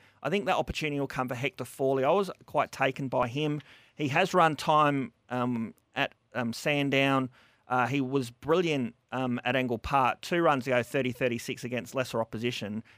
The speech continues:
He's a real progressive type. I've got him on top. I think he can position handy early, be really hard to beat.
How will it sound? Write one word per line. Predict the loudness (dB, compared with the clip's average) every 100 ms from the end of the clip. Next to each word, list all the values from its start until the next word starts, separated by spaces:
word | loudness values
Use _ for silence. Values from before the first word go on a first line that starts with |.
| _
He's | -2
a | 2
real | 4 2
progressive | 0 0 0 -2 -8
type. | -4 -2 0
I've | 2
got | 2 2
him | 2
on | 0 -2
top. | 2 2 2 -4 _ _ -14
I | -8
think | -4
he | -4
can | -4 -6
position | -6 -6 -4 -4
handy | -2 -2 -2 -2
early, | -2
be | -4
really | -6 -4
hard | -2 -2
to | -4
beat. | -2 -2